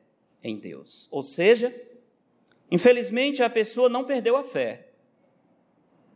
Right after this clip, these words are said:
porque na verdade ela nunca teve autêntica fé. Ninguém pode perder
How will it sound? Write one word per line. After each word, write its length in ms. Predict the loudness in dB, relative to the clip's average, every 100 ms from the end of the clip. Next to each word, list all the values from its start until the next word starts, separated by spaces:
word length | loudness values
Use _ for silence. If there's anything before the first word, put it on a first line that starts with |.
| -2
porque 220 | 0 4
na 140 | 6 6
verdade 520 | 4 0 2 2 0
ela 160 | -2 -2
nunca 320 | -2 -4 -6
teve 560 | -6 -4 -4 -6 -14 -20 _ _ _ _ _ _ -20 -6
autêntica 680 | -2 0 0 0 0 -6 -12
fé. 380 | -12 -12 -12 -14 -20 -20 _ _ _ _ _ _ _
Ninguém 380 | 2 4 4 2
pode 360 | 2 2 2 0
perder 520 | -6 -6 -10 -12